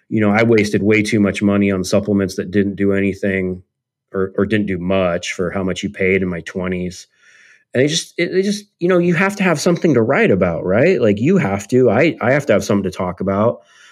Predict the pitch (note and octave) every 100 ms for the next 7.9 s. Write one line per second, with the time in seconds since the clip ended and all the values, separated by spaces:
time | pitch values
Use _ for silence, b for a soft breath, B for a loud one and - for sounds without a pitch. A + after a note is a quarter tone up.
0 | b b b _ - C#3 B2+ C#3 C3+ B2
1 | A#2+ G2+ A#2+ B2+ A2+ G#2+ A2+ A#2 A2 B2
2 | A#2 G#2+ A2 A2+ G#2 A#2+ G2+ - A#2 A#2+
3 | G2 - G2 G2 G#2 G#2 F2+ - G#2 G#2
4 | - G#2+ G#2 - G2+ G2+ G2 F2+ G#2+ G2
5 | G2 A#2+ G#2+ F#2 - F#2+ F#2+ A#2 - A2+
6 | - B2+ B2+ G#2 G2+ G#2+ C3+ G2+ F#2 F2+
7 | F#2+ F2 F2 F2+ F#2+ A2 G#2+ G#2+ F2